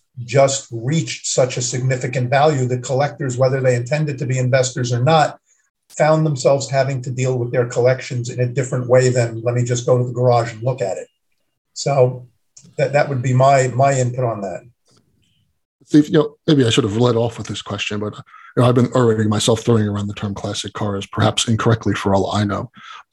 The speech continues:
Speaker 2: Um, is that a term that has, uh, sort of a hard and fast definition, or is it one of these things like, uh, classic rock, where, you know, it used to mean
Speaker 1: <laughs>
Speaker 2: only songs from ni-, you know, late sixties, early seventies, and now when you turn on a classic rock station, you have songs from the nineties, and it just blows your mind? Is this a similar situation with cars, or are there sort of more well,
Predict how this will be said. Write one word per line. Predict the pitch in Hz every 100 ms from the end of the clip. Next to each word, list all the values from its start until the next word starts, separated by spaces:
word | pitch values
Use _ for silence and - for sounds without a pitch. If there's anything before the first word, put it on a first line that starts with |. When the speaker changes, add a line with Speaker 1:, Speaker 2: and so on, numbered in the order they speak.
| -
Speaker 2:
Um, | 113
is | 117
that | 160
a |
term | 139 147
that | 143 110
has, | 117 117 110 - -
uh, | 107 101
sort | 113
of | 107
a | 95
hard | 110 110
and | 107
fast | - 107 -
definition, | 107 - 104 - 117
or | 107
is | 101
it | 110
one |
of | 110
these | 104 -
things | 107 101
like, | 104 98 117
uh, | 117 101 -
classic | 113 107 95 -
rock, | 104 92 -
where, | 92 - - - - -
you | 131
know, | 104
it |
used | 107 110
to | -
mean | 110 107 101 -
Speaker 1:
<laughs> | - -
Speaker 2:
only | 120 113
songs | 123 120 113
from | 117 107 104
ni-, | 113 -
you | 123
know, |
late | 110 117
sixties, | - 131 - 117
early | 117
seventies, | 113 123 120 113 110
and | 110
now | 107 107
when | 107
you | 104
turn | 113 107
on |
a | 101
classic | 107 101 - -
rock | 127 117
station, | 110 - 104
you |
have | 104
songs | - 104 -
from | 101
the |
nineties, | 98 113 101 95 98
and | 104
it | 101
just | - 101
blows | 107 98 -
your |
mind? | 117 135 110
Is | 131
this | 131
a | 147
similar | - 147 165
situation | 160 160 151 -
with | 151
cars, | 170 180 202
or | 123
are |
there | 113 110
sort | 120
of | 110
more | 107 110 110
well, | 101 107 104 98 95